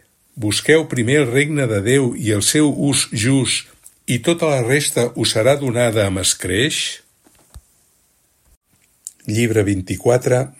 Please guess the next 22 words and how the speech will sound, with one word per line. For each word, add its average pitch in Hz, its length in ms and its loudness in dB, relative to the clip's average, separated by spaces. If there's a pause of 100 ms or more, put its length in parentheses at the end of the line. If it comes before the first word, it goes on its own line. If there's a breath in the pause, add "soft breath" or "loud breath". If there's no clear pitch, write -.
verset 104 540 -2
quaranta-tres. 95 1040 -4 (920 loud breath)
La 107 100 -2
decadència 117 640 0
de 117 120 0
les 101 200 0
religions 98 640 -2 (280)
i 123 160 -2
de 104 80 4
les 92 180 -2
iniciacions 90 920 -2 (400 loud breath)
ve 135 160 2
del 160 160 0
fet 117 320 -2
que - 140 -2
els 87 100 -4
guardians, 101 800 0
els 98 180 0
creients 110 600 -2
i 95 80 0
els 92 160 -4
buscadors 104 800 -2